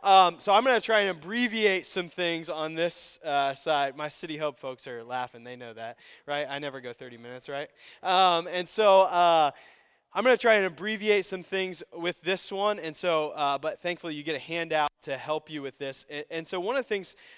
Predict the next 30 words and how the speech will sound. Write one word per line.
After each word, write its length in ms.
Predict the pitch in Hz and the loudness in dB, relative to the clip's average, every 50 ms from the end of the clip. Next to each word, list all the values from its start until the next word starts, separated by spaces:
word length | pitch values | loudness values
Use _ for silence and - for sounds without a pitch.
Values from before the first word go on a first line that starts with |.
| _ _ | _ _
uh, 180 | 156 165 160 - | -4 -2 -2 -4
just 240 | 160 - - - - | -6 -10 -10 -6 -6
to 80 | 220 | -4
kinda 220 | - 202 190 165 151 | -2 -2 -2 -2 -4
set 260 | - - 180 170 165 | -4 -2 0 0 0
up 160 | 160 - 147 | 0 -2 -4
this 260 | 143 151 147 - - | -8 -10 -10 -10 -14
time, 460 | - - 151 147 139 131 127 120 117 _ _ _ _ _ _ - | -10 -8 -6 -4 -4 -4 -6 -8 -10 _ _ _ _ _ _ -4
uh, 220 | - 151 151 147 - - - 156 151 143 156 | 0 0 0 0 0 -8 -18 -20 -20 -8 -4
this 280 | 233 294 311 - - - | -4 -4 -4 -4 -8 -8
time 380 | - 202 214 196 185 175 170 | -4 -2 0 2 0 0 -2
as 220 | 151 156 160 143 160 | -4 -6 -8 -8 -10
we 200 | 165 208 226 202 | -12 -14 -14 -14
talk 440 | - - - 160 160 160 156 - | -14 -6 -2 0 0 0 -2 -4
about 480 | 170 151 139 139 135 135 131 131 131 - _ _ _ | -8 -4 -2 -2 0 0 0 0 -2 -6 _ _ _
real 460 | 147 135 143 156 160 165 165 165 160 - | -18 -12 -8 -6 -2 -2 -2 -2 -4 -6
and 100 | 143 135 | -10 -14
effective 460 | 127 - - 147 139 - - 143 131 | -12 -8 -8 -8 -8 -8 -10 -12 -12
accountability, 880 | 117 - - - 151 147 139 127 117 113 127 127 127 123 117 107 107 104 _ _ - _ _ - | -12 -18 -16 -12 -12 -10 -10 -12 -12 -12 -10 -8 -8 -8 -8 -10 -16 -20 _ _ -20 _ _ -8
uh, 100 | 147 147 | -6 -6
what's 300 | 127 170 180 175 - - | -6 -6 -8 -10 -10 -12
really 300 | 160 180 208 240 254 254 | -8 -6 -6 -4 -4 -4
important 440 | 233 - - - 196 190 131 143 151 | -6 -6 -6 -8 -10 -10 -8 -10 -6
about 280 | 143 143 135 127 - | -4 -4 -4 -4 -6
this 220 | 135 135 131 - - | -8 -12 -12 -12 -12
is 200 | 135 135 127 - - | -14 -14 -14 -14 -10
I 180 | - - 180 220 | -6 -4 -2 -2
am 360 | 220 196 170 151 147 147 147 | -2 -2 -4 -6 -10 -12 -10
not 380 | 151 151 151 165 185 196 - - | -6 -4 -2 -2 -2 -2 -6 -10
suggesting 840 | - - 190 175 151 147 151 143 131 - - - 120 110 107 110 | -12 -12 -12 -10 -8 -6 -6 -6 -6 -8 -14 -18 -18 -18 -20 -20